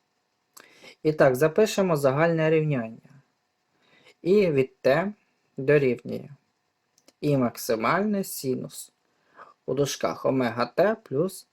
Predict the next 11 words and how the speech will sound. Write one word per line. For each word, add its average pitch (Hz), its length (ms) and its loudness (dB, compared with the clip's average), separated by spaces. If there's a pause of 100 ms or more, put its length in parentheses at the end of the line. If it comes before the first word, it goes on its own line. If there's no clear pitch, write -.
Фі 131 200 -4
нульове. 135 580 -2 (880)
Тобто 180 440 2
рівняння 131 520 2
залежності 156 880 -2
сили 113 480 0
струму 170 440 -6
від 151 220 -6
часу - 380 -8
ми 113 160 -8
записали. - 640 -10